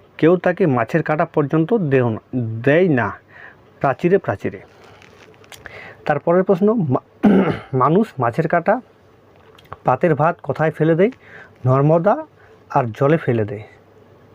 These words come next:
দরিদ্রের ব্যথায় ব্যথিত হওয়া কিসের কথা? লজ্জার কথা।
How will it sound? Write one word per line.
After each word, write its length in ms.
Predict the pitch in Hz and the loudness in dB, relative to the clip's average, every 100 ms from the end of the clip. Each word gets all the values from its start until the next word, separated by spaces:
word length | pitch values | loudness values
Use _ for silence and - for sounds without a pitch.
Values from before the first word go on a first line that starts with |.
| - - - - - - - - | -20 -20 -20 -20 -20 -20 -16 0
দরিদ্রের 500 | 139 180 180 208 214 | 2 2 0 0 0
ব্যথায় 800 | 143 139 - - - 156 120 113 110 - - - | 0 -2 -6 -16 -6 -2 -2 -4 -12 -20 -20 -8
ব্যথিত 380 | 110 131 190 180 | 0 0 0 0
হওয়া 340 | 170 127 156 170 | 0 2 2 2
কিসের 340 | - - 147 | -2 -4 -4
কথা? 260 | 120 - 113 - - | -4 -6 -8 -12 -4
লজ্জার 360 | 127 123 110 127 | 0 0 0 -2
কথা। 280 | 104 - | -4 -8